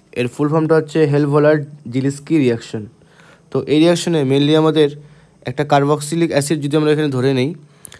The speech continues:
তো কার্বক্সিলিক অ্যাসিড থাকবে, ওটার সঙ্গে একটা আলফা হাইড্রোজেন মাস্ট। তো আমি একটা এক্সাম্পল নিয়ে নিচ্ছি, সিএইচ থ্রি, সিএইচ টু, সি ডাবল এইচ।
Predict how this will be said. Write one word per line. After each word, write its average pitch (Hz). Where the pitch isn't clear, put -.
তো 123
কার্বক্সিলিক 147
অ্যাসিড 135
থাকবে, 156
ওটার 123
সঙ্গে 151
একটা 151
আলফা 135
হাইড্রোজেন 151
মাস্ট। 117
তো 139
আমি 143
একটা 143
এক্সাম্পল 147
নিয়ে 147
নিচ্ছি, 160
সিএইচ 143
থ্রি, 170
সিএইচ 143
টু, 175
সি -
ডাবল 131
এইচ। 104